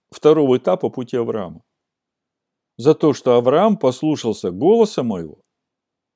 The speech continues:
соблюдал, что мною заповедано было соблюдать, повеления мои, уставы мои и законы мои». То есть мы видим здесь результат второго этапа оправдания верой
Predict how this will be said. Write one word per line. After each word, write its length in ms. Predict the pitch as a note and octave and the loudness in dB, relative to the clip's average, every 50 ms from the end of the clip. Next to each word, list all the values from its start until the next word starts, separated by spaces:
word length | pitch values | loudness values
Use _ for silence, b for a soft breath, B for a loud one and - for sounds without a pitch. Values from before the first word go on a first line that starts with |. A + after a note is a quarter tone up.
| _ _ _ _ _ _ | _ _ _ _ _ _
соблюдал, 600 | - - C#3 C3 C#3 D#3+ E3 D3+ F3 E3 C#3+ A#2+ | -4 -2 -2 0 2 0 2 6 6 6 6 6
что 220 | - - - A#2 | 4 0 -2 -2
мною 260 | A#2+ C#3 D3+ D3+ C3+ A2+ | 0 0 -2 -2 -2 -2
заповедано 760 | F#2+ G#2+ A2+ A2 - C#3 D3 D#3 D3+ B2+ G2 G2+ G2+ G#2 G2+ | 0 -2 -2 0 2 0 2 2 2 0 0 -2 -2 -2 -2
было 260 | G2+ C3 C#3+ A#2 G2+ | -2 -2 0 0 -2
соблюдать, 800 | - - G#2 F#2 F2 F2+ F2+ F2 G2 C3+ G3 G#3 - - - _ _ _ _ _ _ _ _ _ _ _ _ _ _ _ _ _ _ _ | -2 -4 -6 -6 -4 -6 -6 -4 -2 0 0 -2 -2 -4 -10 _ _ _ _ _ _ _ _ _ _ _ _ _ _ _ _ _ _ _
повеления 840 | - F#2+ F2+ F2+ F2 F#2 B2 E3 G#3 A3 G3+ D#3+ C3 G#2+ G#2 - _ _ | -8 -6 -6 -4 -4 -2 0 0 0 0 0 -2 -4 -6 -6 -10 _ _
мои, 240 | G#2 G2 F2+ F2 D#2+ | -8 -8 -8 -8 -6
уставы 560 | D#2+ G3 - - - F3 F#3+ G#3 G3 E3 B2 | -8 -8 -10 -6 -2 0 0 2 0 0 -2
мои 300 | G#2 F2 E2 D2 C#2 - _ _ _ _ _ _ _ _ _ _ _ _ _ _ _ _ _ _ | -4 -6 -8 -12 -16 -20 _ _ _ _ _ _ _ _ _ _ _ _ _ _ _ _ _ _
и 60 | A#2+ | -12
законы 460 | A#2 A2 B2+ A#2+ - G#2+ F#2 E2 D2 | -8 -8 -8 -8 -6 -10 -10 -10 -12
мои». 160 | C2 C2+ - _ _ _ _ _ _ _ _ _ _ _ _ _ _ _ _ _ _ _ _ _ _ _ _ _ _ _ _ _ _ _ _ _ _ _ _ _ _ _ _ _ | -20 -20 -20 _ _ _ _ _ _ _ _ _ _ _ _ _ _ _ _ _ _ _ _ _ _ _ _ _ _ _ _ _ _ _ _ _ _ _ _ _ _ _ _ _
То 100 | _ - | _ -2
есть 160 | C3 C3 B2+ - | -2 -2 -2 -4
мы 240 | C3+ C3+ C3 - - - | -6 -6 -6 -6 -8 -4
видим 320 | A2+ C#3+ D3+ B2+ B2+ A#2+ | -4 -4 -4 -2 -6 -6
здесь 320 | A2 A#2 B2+ A#2 - - _ | -4 -4 -6 -6 -6 -12 _
результат 600 | - G#2+ A2 G#2 B2 C#3 C3 - C#3 A2 - - | -8 -8 -6 -4 -4 -6 -2 0 0 0 0 -2
второго 500 | - - - A2+ A2 A2 G#2+ G2+ F#2+ F#2 | -8 -6 -4 -2 0 0 0 0 0 -4
этапа 500 | F#2 - - C3+ B2+ - - E2+ - - _ _ _ _ _ | -4 0 0 0 0 0 -4 -10 -10 -12 _ _ _ _ _
оправдания 680 | - G#2+ - A2 A2 A#2 A2 G2+ G#2+ G2 F#2 F2+ F2 F2+ | -10 -6 -2 -2 -2 0 0 0 0 -2 -2 -6 -6 -4
верой 400 | G#2 C3 D3 C3 G#2+ E2+ - | -2 -2 -2 -2 -2 -6 -6